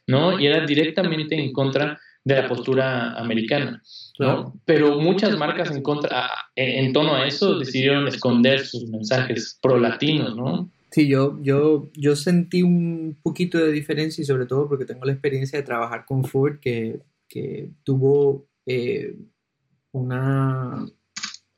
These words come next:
Speaker 2: situación directa con Trump y, y sobre todo la planta que querían abrir en,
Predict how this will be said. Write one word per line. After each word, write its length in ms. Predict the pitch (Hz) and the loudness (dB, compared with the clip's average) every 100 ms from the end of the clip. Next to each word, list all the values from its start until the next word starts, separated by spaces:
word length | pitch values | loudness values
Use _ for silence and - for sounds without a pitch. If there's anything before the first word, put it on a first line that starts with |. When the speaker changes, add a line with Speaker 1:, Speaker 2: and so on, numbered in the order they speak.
| _ - | _ -10
Speaker 2:
situación 480 | 143 131 117 139 | -6 -4 -2 -2
directa 480 | 143 135 139 139 127 | 2 2 0 -6 -10
con 220 | 123 120 | -10 -10
Trump 320 | 120 135 143 139 | -4 -2 -2 -4
y, 460 | 117 113 - 127 | -4 -8 -12 -16
y 40 | 120 | -12
sobre 320 | 117 117 117 | -10 -8 -10
todo 260 | 123 123 | -6 -2
la 140 | 131 123 | -2 -2
planta 400 | 127 131 139 139 | -2 -2 -2 -2
que 120 | 131 | -4
querían 340 | 127 127 131 | -4 -4 -4
abrir 300 | 127 131 131 135 | -4 -2 -2 -4
en, 240 | 123 | -8